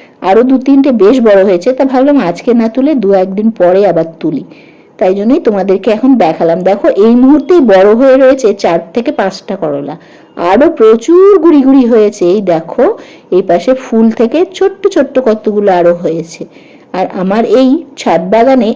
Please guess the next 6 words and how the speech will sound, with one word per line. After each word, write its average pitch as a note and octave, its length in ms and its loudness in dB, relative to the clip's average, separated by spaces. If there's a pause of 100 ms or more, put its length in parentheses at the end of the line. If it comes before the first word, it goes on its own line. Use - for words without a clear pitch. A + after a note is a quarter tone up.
(120)
এত E3+ 240 -4
এত F#3+ 280 0
সবজি, F#3+ 760 -2 (120)
ফল, G#3+ 520 2 (340)
ফুলের A3 500 2
গাছ, G#3 600 -2